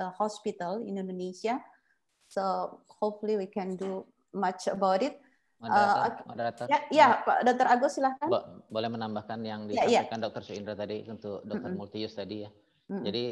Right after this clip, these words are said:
Speaker 2: sebenarnya kalau ada pasien-pasien kita dengan, eh, gejala <clears throat> katakanlah dengan perdarahan, eh, per annum, per annum.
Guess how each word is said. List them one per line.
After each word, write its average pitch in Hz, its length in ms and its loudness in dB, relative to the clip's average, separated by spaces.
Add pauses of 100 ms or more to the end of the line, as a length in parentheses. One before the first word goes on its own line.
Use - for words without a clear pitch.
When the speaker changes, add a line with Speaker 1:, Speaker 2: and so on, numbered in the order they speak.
Speaker 2:
sebenarnya 104 400 -8
kalau 107 240 -2
ada 107 160 -2
pasien-pasien 107 800 -8
kita 113 240 -6
dengan, 104 320 -8 (560)
eh, 101 240 -4
gejala 101 560 -4 (160)
<clears throat> 151 320 -4 (480)
katakanlah 101 480 -6
dengan 95 240 -10
perdarahan, 101 720 -6 (560)
eh, 98 160 -10
per - 160 -12
annum, 110 400 -6 (400)
per - 160 -10
annum. 104 320 -8